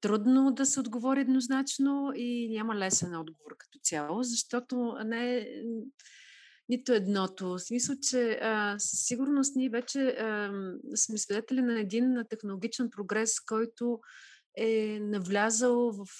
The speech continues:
много сфери на нашия живот. И не можем тук така лесно да,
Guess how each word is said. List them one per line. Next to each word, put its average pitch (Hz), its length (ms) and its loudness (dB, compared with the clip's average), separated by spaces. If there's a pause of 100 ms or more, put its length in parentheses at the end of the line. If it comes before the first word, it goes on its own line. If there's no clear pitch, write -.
много 214 300 2
сфери 202 440 0
на 175 120 -2
нашия 160 400 -4
живот. 139 340 -8 (800)
И 202 460 2
не 196 140 0
можем 214 360 0
тук 247 240 -6
така 220 260 0
лесно 214 400 0
да, 190 460 -2